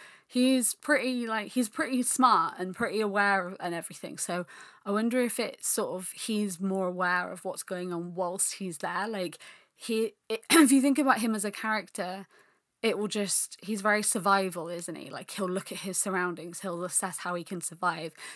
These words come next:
he'll assess how he can help, how he can get out. Like, he's very savvy, he's very smart, and he will think things through, and he's a detective. Like, he will, <laughs> he will sort stuff out. So I wonder if he notices a lot that's what's going on in Russia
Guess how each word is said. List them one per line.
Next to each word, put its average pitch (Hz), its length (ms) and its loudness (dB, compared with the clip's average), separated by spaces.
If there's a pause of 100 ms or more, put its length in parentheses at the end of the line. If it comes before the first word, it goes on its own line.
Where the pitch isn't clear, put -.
he'll 202 140 0
assess 185 320 0
how 180 160 -4
he 170 60 -8
can 170 160 -10
help, - 320 -6
how 180 180 -4
he 170 100 -4
can 170 240 -8
get 170 200 0
out. 139 280 4
Like, 156 140 -8
he's 165 220 -8
very 190 200 2
savvy, 185 540 4 (180)
he's 170 200 -8
very 175 280 -2
smart, 175 440 0
and 170 80 -14
he 151 100 -10
will 165 100 -8
think 196 320 -8
things 190 440 -4
through, 170 280 -6 (220)
and 156 160 -4
he's 160 160 -8
a 165 80 -8
detective. - 880 -8 (180)
Like, 185 200 -2
he 254 180 6
will, 226 160 4
<laughs> - 160 -4
he 277 220 2
will 233 140 2
sort - 280 2
stuff 220 220 -6
out. 175 200 -2
So 190 220 -2 (380)
I 214 80 2
wonder 220 180 2
if 262 100 2
he 233 140 -2
notices 196 540 -2
a 190 60 -2
lot 180 360 -2
that's 180 220 -6
what's 170 240 -6
going 170 280 -6
on 165 360 -6 (340)
in 185 240 0
Russia 160 560 -6